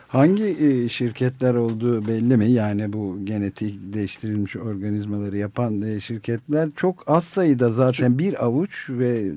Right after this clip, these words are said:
Speaker 1: muazzam güçlü bir tekel oluşturmaya çalışan, yani benim, e, özellikle son zamanlarda okuma fırsatı bulduğum, e, biraz da gecikerek, e, John Robbins'in The Food Revolution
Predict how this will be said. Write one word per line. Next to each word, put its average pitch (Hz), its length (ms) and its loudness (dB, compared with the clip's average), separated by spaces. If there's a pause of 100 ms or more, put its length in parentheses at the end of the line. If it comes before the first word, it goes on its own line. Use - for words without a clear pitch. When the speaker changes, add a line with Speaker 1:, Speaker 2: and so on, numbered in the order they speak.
(100)
Speaker 1:
muazzam 117 640 4
güçlü 123 460 -4
bir 117 140 0
tekel 147 360 0
oluşturmaya 101 840 -2
çalışan, 113 580 -6
yani 110 240 -4
benim, 117 360 0
e, 101 260 -6 (240)
özellikle 110 560 -6 (680)
son 113 280 -6
zamanlarda 110 840 -4
okuma 113 480 -4
fırsatı 107 600 -8
bulduğum, 107 640 -4
e, 87 280 -12
biraz 113 260 -4
da 107 60 -6
gecikerek, 104 880 -6
e, 90 240 -6
John 104 280 -4
Robbins'in 95 1000 -4
The 98 80 -8
Food 127 300 0
Revolution 92 600 -6